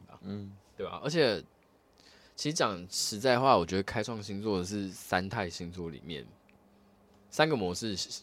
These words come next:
Speaker 1: 的星座里面比较需要人家陪的。
Speaker 2: 哦。
Speaker 1: 对，他们比较需要有一个任务感。
Speaker 2: 嗯。
Speaker 1: 对，另外两个固定跟变动，固定就是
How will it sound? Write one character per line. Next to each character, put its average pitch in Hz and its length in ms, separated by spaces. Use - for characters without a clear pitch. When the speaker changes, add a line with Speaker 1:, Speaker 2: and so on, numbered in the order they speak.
Speaker 1:
的 80 420
星 107 220
座 117 160
里 78 120
面 92 180
比 78 120
较 95 120
需 95 200
要 90 100
人 78 100
家 76 120
陪 - 320
的。 - 100
Speaker 2:
哦。 117 180
Speaker 1:
对， - 180
他 - 120
们 147 140
比 98 80
较 120 100
需 - 220
要 123 100
有 78 160
一 80 60
个 58 520
任 104 260
务 90 180
感。 - 160
Speaker 2:
嗯。 87 240
Speaker 1:
对， 85 280
另 160 140
外 165 160
两 90 200
个 82 120
固 123 220
定 117 160
跟 110 180
变 107 240
动， 101 160
固 143 180
定 131 160
就 127 80
是 123 240